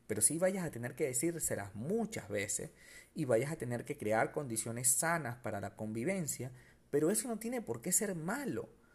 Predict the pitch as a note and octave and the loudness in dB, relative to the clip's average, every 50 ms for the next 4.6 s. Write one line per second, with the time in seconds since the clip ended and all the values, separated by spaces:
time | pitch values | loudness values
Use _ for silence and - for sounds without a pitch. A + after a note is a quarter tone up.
0 | - - - - - - C#3 D3+ D3 G3 G#3+ A#3+ A3 A3 - E3+ D#3 - C#3 B2+ | -20 -20 -20 -20 -8 -4 -2 -2 0 0 -2 -2 -2 -4 -2 -2 0 0 0 -2
1 | A2+ C3 F#3+ A3+ G#3+ - A3+ G#3 G#3+ - C3+ A#2 A2+ A#2+ D3+ G3+ A3+ B3 A3 F#3+ | -2 -2 0 2 2 2 2 -2 -2 -2 -2 -2 -2 -2 -2 -2 -2 -2 -2 -2
2 | D3+ A#2+ A2+ - G#2+ - - G2+ - G2 G2+ G#2+ B2+ D3+ D3 F#3 F#3+ G3 G#3 A#2+ | -2 -2 -4 -4 -8 -10 -10 -8 -6 -4 -2 0 0 0 -2 -4 -6 -6 -6 -4
3 | A#2 B2 C#3 D#3 F3+ F#3 - - - A#2+ A#2+ A2+ A2+ A2+ A#2 - A#2 A2 - C3+ | -2 0 0 2 0 0 -2 -4 -4 -6 -4 -4 -6 -6 -6 -8 -6 -2 2 4
4 | C3+ C#3+ D3+ D#3 D#3 D3+ D#3 - F#3+ A3 - | 4 6 4 4 2 0 0 -2 -2 -2 -4